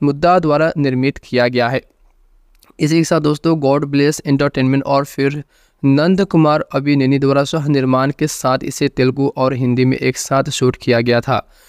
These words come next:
इसमें वरुण तेज, मनुष्य छिल्लर, उनखिराव नवदीप और फिर मीर सरवर प्रमुख भूमिकाओं में फिल्म में नजर आए हैं।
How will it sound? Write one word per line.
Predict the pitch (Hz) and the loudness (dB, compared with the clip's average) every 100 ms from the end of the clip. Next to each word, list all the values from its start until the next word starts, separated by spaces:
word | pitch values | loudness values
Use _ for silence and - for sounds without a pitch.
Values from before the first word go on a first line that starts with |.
| _ _ | _ _
इसमें | 147 156 | -4 0
वरुण | 147 147 160 | 2 4 2
तेज, | 156 151 156 - 143 | 2 0 0 -2 -2
मनुष्य | 139 135 147 | -2 -2 -4
छिल्लर, | - 139 143 139 | -2 0 0 0
उनखिराव | 131 - 139 135 | -4 -2 -2 0
नवदीप | 127 123 131 135 131 | 0 0 -2 -2 -2
और | 135 131 | -2 -2
फिर | 143 131 135 _ _ _ | -2 0 -2 _ _ _
मीर | 135 139 151 | 2 2 2
सरवर | - 131 135 139 | 0 0 0 0
प्रमुख | - 131 143 | 0 2 2
भूमिकाओं | 143 127 123 123 123 | 0 0 0 2 2
में | 135 | 0
फिल्म | - 123 | -2 -2
में | 123 | 0
नजर | 123 123 117 | -2 0 0
आए | 123 | -2
हैं। | 123 120 | -2 -4